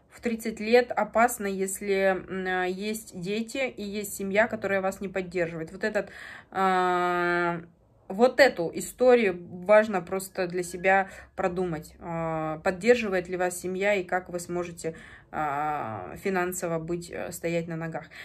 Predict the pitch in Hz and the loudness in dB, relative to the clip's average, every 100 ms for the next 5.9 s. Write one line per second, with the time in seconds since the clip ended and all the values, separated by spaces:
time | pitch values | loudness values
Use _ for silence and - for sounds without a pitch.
0 | - 240 277 254 240 208 220 185 202 202 | -6 -2 2 6 6 8 8 8 4 0
1 | 220 220 202 180 190 190 190 208 262 254 | 2 4 2 0 -4 -4 -2 2 2 2
2 | 202 196 190 190 - 202 202 240 233 - | -2 2 4 2 2 -4 0 2 0 0
3 | 196 190 180 202 202 208 220 - - - | 4 4 4 2 2 0 -6 -10 -18 -4
4 | 220 240 233 208 202 185 196 196 190 175 | 6 6 6 2 2 4 4 6 6 6
5 | - 196 196 190 175 196 277 320 | 0 2 4 2 2 4 2 0